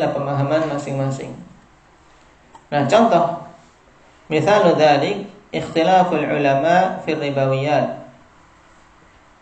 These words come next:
Perbedaan para ulama tentang barang-barang ribawi. Ja'an nasu bi sittati asya'. nas datang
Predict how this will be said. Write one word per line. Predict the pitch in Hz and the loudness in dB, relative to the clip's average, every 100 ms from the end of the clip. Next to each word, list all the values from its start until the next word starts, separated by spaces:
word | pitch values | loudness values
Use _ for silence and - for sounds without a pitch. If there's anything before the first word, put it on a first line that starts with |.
| _ | _
Perbedaan | 147 135 156 165 165 151 156 156 156 - | -6 0 2 2 2 2 2 0 -8 -10
para | 151 143 | -4 -2
ulama | 139 139 135 160 | 0 0 2 0
tentang | 147 131 147 165 175 - - | -2 -4 0 0 -2 -6 -12
barang-barang | - 139 139 139 143 160 | -6 -2 0 2 0 0
ribawi. | 143 135 143 123 120 - - - _ _ _ _ _ _ _ _ _ _ _ _ _ _ _ _ _ - | -2 -2 0 0 -4 -8 -18 -20 _ _ _ _ _ _ _ _ _ _ _ _ _ _ _ _ _ -2
Ja'an | 196 202 208 180 | 2 4 2 2
nasu | 208 - 196 180 | 2 2 2 2
bi | 160 | 2
sittati | 147 - - 165 160 | 0 -4 -2 -2 -2
asya'. | 135 143 - 143 131 - - - _ _ _ _ _ _ _ | -2 -4 -2 0 0 -4 -14 -20 _ _ _ _ _ _ _
nas | 151 160 214 214 - | -2 2 2 0 -6
datang | 151 135 147 165 180 190 - - | -6 -4 0 2 2 0 -6 -12